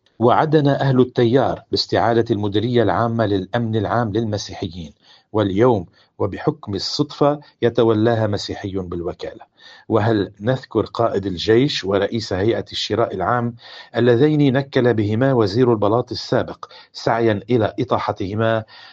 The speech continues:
بعدما اكتشف أنهما ليس في الجيب؟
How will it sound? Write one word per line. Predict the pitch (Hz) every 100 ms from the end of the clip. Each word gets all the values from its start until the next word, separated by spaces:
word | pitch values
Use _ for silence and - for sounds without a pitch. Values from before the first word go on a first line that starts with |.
| _
بعدما | 104 135 117 101 90
اكتشف | - - 117 - 101
أنهما | 101 113 101 107 107 104 104 _ _
ليس | 110 107 95 98
في | 85 -
الجيب؟ | 92 120 95